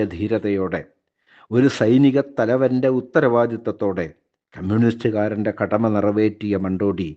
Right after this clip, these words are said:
അചഞ്ചലമായ ഇച്ഛാശക്തിയുടെ ആൾരൂപമായി മാറുകയായിരുന്നു. ഉച്ചയോടെയാണ് പോലീസ് രക്തസാക്ഷികളുടെ ശവശരീരം പച്ചോലയിൽ കെട്ടിവലിച്ച് ലോറിയിൽ അട്ടിയിട്ട് വടകരക്ക് കൊണ്ടുപോയതും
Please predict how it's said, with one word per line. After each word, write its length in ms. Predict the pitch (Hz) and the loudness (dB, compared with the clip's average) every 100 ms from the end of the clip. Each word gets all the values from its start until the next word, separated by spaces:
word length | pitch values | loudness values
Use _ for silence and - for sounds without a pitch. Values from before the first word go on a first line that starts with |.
| _ _ - - | _ _ -20 -16
അചഞ്ചലമായ 1000 | 95 113 110 110 107 113 117 117 107 117 | -2 2 4 2 2 2 2 0 0 0
ഇച്ഛാശക്തിയുടെ 1080 | 117 104 - 104 110 - 117 - 113 110 113 107 110 | 0 -2 -4 -4 -4 -4 -8 -8 -2 0 0 -2 -2
ആൾരൂപമായി 1120 | 107 120 131 123 127 139 131 123 107 98 87 87 _ | 0 2 0 2 2 2 2 0 0 -4 -6 -10 _
മാറുകയായിരുന്നു. 800 | 80 85 87 90 90 90 175 151 _ _ _ _ _ _ _ - | -12 -8 -6 -6 -6 -8 -10 -12 _ _ _ _ _ _ _ -10
ഉച്ചയോടെയാണ് 880 | 98 - 101 98 92 104 95 95 92 80 _ _ _ _ | -8 0 2 4 2 2 2 0 -4 -8 _ _ _ _
പോലീസ് 460 | 101 104 107 95 - | -6 -2 -2 -4 -6
രക്തസാക്ഷികളുടെ 840 | 98 - 120 110 107 - 107 110 | -6 -2 0 0 0 -2 -2 -2
ശവശരീരം 720 | 107 104 110 110 98 107 101 95 85 - - - | -2 -2 -2 -2 0 0 0 -2 -4 -12 -18 -6
പച്ചോലയിൽ 720 | 98 - 123 117 117 120 123 127 | -6 -2 2 2 4 2 2 0
കെട്ടിവലിച്ച് 880 | - 120 - 127 120 120 123 120 113 85 - - | 0 -2 0 -2 0 2 0 0 -2 -2 -8 -6
ലോറിയിൽ 560 | 104 110 127 127 123 135 | 0 4 4 2 0 0
അട്ടിയിട്ട് 720 | 123 - - 160 127 110 - 95 76 - | -2 -4 -6 -4 -4 -4 -4 -6 -6 -18
വടകരക്ക് 560 | - 87 104 101 104 107 | -8 -2 0 0 -2 -4
കൊണ്ടുപോയതും 840 | 107 107 139 113 101 101 98 95 | -2 0 2 2 2 0 0 -4